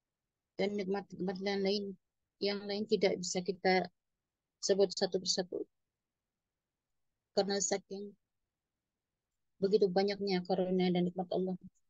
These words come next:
Semoga kita senantiasa menjadi hamba-hamba yang pandai bersyukur, <clears throat>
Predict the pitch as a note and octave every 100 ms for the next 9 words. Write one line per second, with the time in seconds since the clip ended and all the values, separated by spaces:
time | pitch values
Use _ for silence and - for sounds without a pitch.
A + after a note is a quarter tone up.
0 | _ _ _ _ _ _ _ _ _ _
1 | _ _ _ - G#3 G3+ G3 G#3 G3+ A3
2 | A3 G#3+ G3+ G#3 G#3+ G3+ G3 G3+ F#3+ F#3+
3 | F#3 F#3 F#3 F#3 F#3+ F#3 F3+ F#3 - -
4 | - F#3+ G3+ _ _ _ _ _ _ _
5 | _ _ _ _ _ - A#3+ G3+